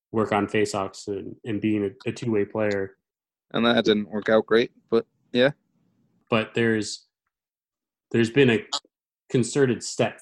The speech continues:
Speaker 1: forward to doing that with bringing in Brian Campbell and Chris Kunitz. So I think doing that kind of is a realization of, like, we can like the, like,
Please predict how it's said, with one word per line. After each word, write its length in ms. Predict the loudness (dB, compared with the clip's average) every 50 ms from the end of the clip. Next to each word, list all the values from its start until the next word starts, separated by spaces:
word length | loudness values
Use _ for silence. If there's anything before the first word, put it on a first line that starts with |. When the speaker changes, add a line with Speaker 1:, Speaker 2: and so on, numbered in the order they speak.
| -4
Speaker 1:
forward 400 | 0 0 2 2 0 -2 -2 -4 -8
to 100 | -8 -4
doing 260 | -2 0 0 0 -4
that 140 | -6 -8 -12
with 140 | -14 _ -6
bringing 200 | -4 -2 -2 -2
in 120 | -2 -4
Brian 300 | -4 -4 -6 -6 -6 -8
Campbell 340 | -10 -8 -8 -8 -8 -8 -10
and 100 | -12 -12
Chris 220 | -10 -12 -12 -12
Kunitz. 500 | -12 -12 -10 -10 -10 -10 -14 -18 -20 -20 _ _ _ _ _ _ _ _ _ _ _ _ _ _ _ _ _ -14
So 560 | -8 -4 -2 0 0 0 -2 -2 -4 -6 _ _ _ _ _ _ _ _ _ -20 _ _ _ _ _ _ _ _ _ -18 -12 -8
I 60 | -6
think 300 | 0 0 0 0 0 -4
doing 520 | -2 0 2 4 6 6 4 4 2 2 0
that 420 | 0 0 0 0 0 0 -2 -6 _ _ _ _ _ -14 -6
kind 220 | -4 -2 -2 0
of 260 | 0 -2 -2 -4 -6 -12 _ _ _ _ _ _ _ _ _ _ _ _ _ _ -2
is 160 | -2 0 2
a 80 | 2
realization 480 | 2 4 2 2 2 0 -2 0 -2 -2
of, 100 | -2 -2
like, 180 | -4 -6 -6 -8 _ _ _ _ _ _ _ _ _ _ _ _ _ _
we 200 | -4 -2 0 0
can 340 | 2 2 2 2 2 2 2
like 380 | 2 2 2 2 0 -2 -8 -20 _ _ _
the, 360 | -10 -4 0 2 2 2 2
like, 240 | 2 0 -2 -4 -10